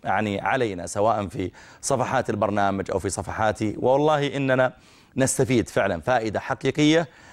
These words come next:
مما تكتبونه، فجزاكم الله خيرا. آه، يمكنكم متابعتنا لمن ربما ليس عنده،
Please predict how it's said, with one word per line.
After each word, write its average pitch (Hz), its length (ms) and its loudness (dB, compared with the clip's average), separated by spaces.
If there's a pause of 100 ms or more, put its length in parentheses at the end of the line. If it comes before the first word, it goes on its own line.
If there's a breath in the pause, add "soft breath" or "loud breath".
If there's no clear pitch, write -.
(120)
مما 151 280 4
تكتبونه، 131 520 0
فجزاكم 107 520 2
الله 110 240 0
خيرا. 82 300 -8 (560 loud breath)
آه، 117 260 4
يمكنكم 151 580 2
متابعتنا 120 680 0
لمن 98 400 -2 (840)
ربما 110 320 2
ليس 107 220 2
عنده، 95 480 2